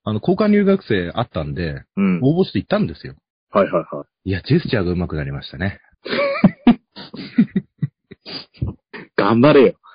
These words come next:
Speaker 2: 言語を頑張れよ。脳みそもっと使えや。
Speaker 1: いや。いや、行った過程がすごくてですね。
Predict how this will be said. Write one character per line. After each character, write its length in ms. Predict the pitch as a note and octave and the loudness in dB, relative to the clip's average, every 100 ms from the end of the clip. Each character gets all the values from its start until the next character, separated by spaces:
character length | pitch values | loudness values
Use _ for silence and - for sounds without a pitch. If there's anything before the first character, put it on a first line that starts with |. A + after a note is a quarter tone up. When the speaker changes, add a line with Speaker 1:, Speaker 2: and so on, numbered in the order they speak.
| - G3+ _ | -2 -2 _
Speaker 2:
言 260 | - D3 C#3+ | 4 4 6
語 120 | D3 | 4
を 80 | G2+ | 4
頑 200 | G#2+ G#2+ | 2 2
張 120 | A#2+ A#2 | 2 0
れ 60 | |
よ。 80 | D#2+ _ _ | -4 _ _
脳 100 | A2 | 0
み 100 | A2+ | 2
そ 80 | B2 | 2
も 80 | G#2+ | 2
っ 40 | |
と 100 | - | -2
使 220 | - - F#2+ | -12 -4 -2
え 40 | |
や。 60 | A#2 | 0
Speaker 1:
い 40 | |
や。 140 | F2+ - _ _ - | -2 -8 _ _ -2
い 40 | G#2+ | 0
や、 40 | |
行 140 | G2 | 0
っ 20 | - | 0
た 140 | F3+ | -2
過 140 | - | 0
程 200 | F#3+ G#3 | 2 2
が 120 | F3 D3 | 2 0
す 160 | C#3 | 2
ご 120 | G#3 | 2
く 80 | - | 0
て 120 | - | -2
で 120 | F2 D#2+ | -4 -6
す 120 | E2+ | -8
ね。 240 | E2+ D#2 | -8 -8